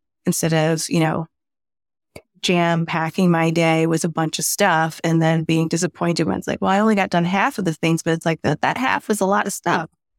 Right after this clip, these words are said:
So yeah, it's, you know, I've, I've found that setting really clear boundaries, getting clear with myself about what my priorities are, um, and, like, what I, what I value have been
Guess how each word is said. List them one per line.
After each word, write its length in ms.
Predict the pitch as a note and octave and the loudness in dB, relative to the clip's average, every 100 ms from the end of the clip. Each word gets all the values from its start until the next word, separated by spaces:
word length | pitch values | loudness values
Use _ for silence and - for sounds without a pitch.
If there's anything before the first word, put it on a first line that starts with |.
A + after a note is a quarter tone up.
| - | -4
So 720 | A3+ G#3 G3 F#3+ F#3 F#3 F3 - - | 2 4 4 4 4 4 2 -2 -4
yeah, 460 | G#3+ A3 A#3 F#3 F3 | 2 4 4 2 2
it's, 260 | F#3 - | 0 0
you 60 | A3 | 2
know, 80 | F#3+ | 2
I've, 180 | F#3 - | 0 -2
I've 160 | F#3+ G3+ | -4 -4
found 460 | - G3+ G3 A#3 G3 | -2 0 2 4 4
that 120 | E3 | 2
setting 360 | - F#3+ G#3+ | 0 2 4
really 180 | G3 F#3 | 4 2
clear 640 | - - F3+ E3+ E3 E3 E3 - | -2 -2 0 2 2 0 -6 -4
boundaries, 800 | D#3+ E3 F#3 G3 G3 G3 G3 F#3 | 0 0 0 0 0 0 0 -2
getting 240 | - F#3 | 0 -2
clear 360 | - F#3+ F3+ F3 | 0 0 2 2
with 180 | E3+ E3 | 0 -2
myself 540 | D#3+ D#3 - D#3+ F3 F3+ | -2 -2 -2 0 0 0
about 200 | E3+ - | -2 -2
what 120 | E3 | -2
my 180 | E3 E3+ | 0 -2
priorities 840 | - F3+ D#3+ E3+ F3+ G3+ A3 - - | -2 0 2 2 2 2 0 -2 0
are, 440 | A3 A#3 C4+ C#4 _ _ _ | 0 2 2 0 _ _ _
um, 220 | E3+ E3+ E3 | 0 2 2
and, 200 | E3+ E3 | 2 2
like, 220 | E3 E3+ | 0 0
what 140 | F3 | 0
I, 320 | E3+ E3+ F3 | 2 2 0
what 200 | F3 F3 | 0 -2
I 280 | E3 E3 E3+ | 0 0 0
value 800 | E3 E3 D#3 F3 F#3+ A3 C4+ D4 D4+ - | 0 0 0 2 0 0 -4 -8 -8 -2
have 240 | G3+ F3+ | -2 0
been 480 | F#3 F#3 F3+ F3+ | 2 2 2 2